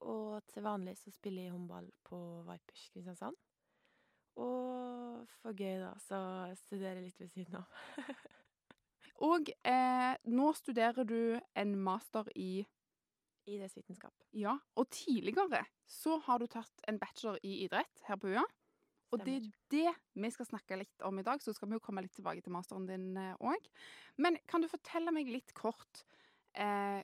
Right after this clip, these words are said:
Speaker 2: hva handler studiet ditt egentlig om?
Speaker 1: Eh, det er jo egentlig litt det generelle med idrett, og den fysiologiske og psykologiske, og, men også den, eh, den mer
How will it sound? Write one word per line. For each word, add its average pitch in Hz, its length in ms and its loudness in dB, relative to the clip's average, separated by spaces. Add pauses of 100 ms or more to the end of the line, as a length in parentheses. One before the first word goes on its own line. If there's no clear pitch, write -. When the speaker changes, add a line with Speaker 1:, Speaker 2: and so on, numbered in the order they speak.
(140)
Speaker 2:
hva 311 160 2
handler 208 800 -2
studiet 240 320 -6
ditt 202 160 -6
egentlig 202 260 -6
om? 339 100 -8 (640)
Speaker 1:
Eh, 196 420 -4 (240)
det 185 100 -4
er 180 80 -2
jo 277 160 -4
egentlig 185 540 -6
litt 180 120 -16
det 185 140 -10
generelle 185 460 -6
med 180 180 -8
idrett, 175 460 -12 (200)
og 180 600 -10
den 180 140 -12
fysiologiske 175 840 -12
og 185 100 -12
psykologiske, 170 840 -14
og, 170 140 -10
men 175 180 -8
også 165 120 -10
den, 175 240 -12 (1000)
eh, 175 580 -10 (380)
den 180 240 -12
mer 170 220 -8